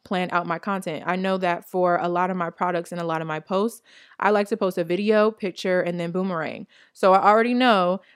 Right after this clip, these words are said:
that I need to take a video, picture, and boomerang of everything that I made today. Like, if I'm working on orders and I finish a bunch of orders, I need to go in and take pictures, videos, boomerangs of all of that stuff.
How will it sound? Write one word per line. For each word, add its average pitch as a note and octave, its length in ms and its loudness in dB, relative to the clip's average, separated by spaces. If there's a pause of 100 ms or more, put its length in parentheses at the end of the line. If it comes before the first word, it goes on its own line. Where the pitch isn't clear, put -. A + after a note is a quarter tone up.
that G3 180 0
I G3 100 4
need A3 160 0
to A3+ 80 -2
take F#3+ 220 -2
a E3+ 60 -4
video, G3 440 0
picture, F3+ 380 -4
and F3 180 -4
boomerang G3 420 2
of F3 220 0
everything G#3 500 2
that F#3+ 140 2
I G3 140 6
made F#3+ 300 2
today. F3 380 -2
Like, E3 180 -2
if F3 100 -2
I'm F3+ 140 2
working G3+ 240 2
on G#3+ 120 4
orders A3+ 380 6
and F3 80 -2
I E3+ 80 0
finish F#3+ 260 -2
a G3 60 -2
bunch G3 180 0
of F#3 80 -4
orders, F#3+ 320 0
I F3+ 100 -2
need F3+ 160 -4
to F#3+ 80 -2
go F3+ 200 2
in F3+ 220 -4
and F3 120 -8
take F3 220 -6
pictures, F3+ 520 -4
videos, E3+ 460 -2
boomerangs E3+ 540 -6
of D#3+ 120 -6
all E3 140 -2
of D#3+ 60 -6
that D#3 180 -6
stuff. - 300 -2